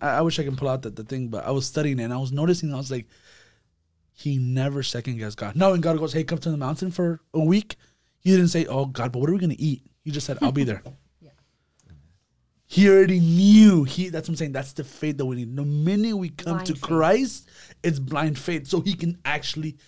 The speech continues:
Speaker 1: make, uh, make somebody, uh, uh, new in, in, in you.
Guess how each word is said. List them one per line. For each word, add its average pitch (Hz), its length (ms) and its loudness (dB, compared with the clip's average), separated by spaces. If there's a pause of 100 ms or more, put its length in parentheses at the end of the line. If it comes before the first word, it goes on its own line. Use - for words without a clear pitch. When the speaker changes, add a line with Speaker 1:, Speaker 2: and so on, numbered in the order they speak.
(320)
Speaker 1:
make, 156 320 -6
uh, 131 220 -4 (320)
make 156 180 -6
somebody, 151 500 -2
uh, - 80 -10 (160)
uh, 123 220 -4
new 151 320 0 (300)
in, 117 120 -8
in, 107 220 -10
in 127 100 -4
you. 98 160 -4